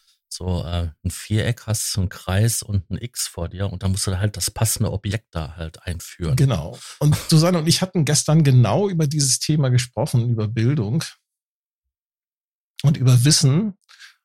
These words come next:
Speaker 2: und über einen französischen,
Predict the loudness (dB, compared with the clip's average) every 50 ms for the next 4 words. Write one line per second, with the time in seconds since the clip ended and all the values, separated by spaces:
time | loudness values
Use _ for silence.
0 | _ 0 2 2 2 2 0 0 0 0 0 2 2 2 2 4 2 2 2 0
1 | 0 -2 -6 -10 _ _ _ _ _ 2 4 6 6 6 6 6 6 4 4 4
2 | 4 2 0 0 -2 -4 -4 -2 0 0 0 0 2 0 0 2 0 0 0 0
3 | 0 0 2 2 2 0